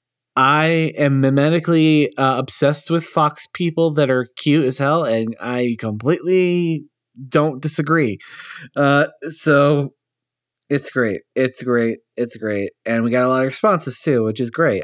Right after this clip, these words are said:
I love that we got a lot of responses for this. Uh, where did we get those responses, you ask?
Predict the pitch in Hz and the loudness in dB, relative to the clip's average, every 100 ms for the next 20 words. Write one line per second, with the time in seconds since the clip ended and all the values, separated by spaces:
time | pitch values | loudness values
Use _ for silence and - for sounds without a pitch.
0 | - 117 123 131 135 127 123 120 117 113 | -4 -2 0 2 0 0 0 0 0 -2
1 | 107 - 107 101 - 98 98 98 - - | -4 -6 -8 -8 -12 -12 -10 -10 -14 -20
2 | - - - - 120 123 131 147 156 160 | -20 -20 -18 -4 0 2 2 2 0 -2
3 | 175 196 190 190 190 185 185 175 185 185 | 0 0 0 0 -2 -2 -2 -2 -2 0
4 | 208 214 | 0 -2